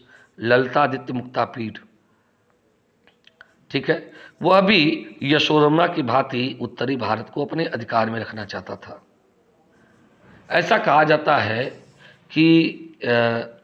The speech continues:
कारकोट नरेश, अ, ललितादित्य मुक्त-, मुक्तापीठ ने एक, अ, राजदूत भेजा था,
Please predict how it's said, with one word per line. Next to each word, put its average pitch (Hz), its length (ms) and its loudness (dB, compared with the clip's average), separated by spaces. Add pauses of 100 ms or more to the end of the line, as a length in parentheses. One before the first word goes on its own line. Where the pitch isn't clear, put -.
(880)
कारकोट 160 480 2
नरेश, 143 720 2 (760)
अ, 123 340 4 (1900)
ललितादित्य 170 580 2
मुक्त-, - 280 -4 (160)
मुक्तापीठ 127 520 -2
ने 117 260 -6 (3000)
एक, 180 240 4
अ, 175 300 6 (640)
राजदूत 143 640 2
भेजा 110 340 -4
था, - 240 -18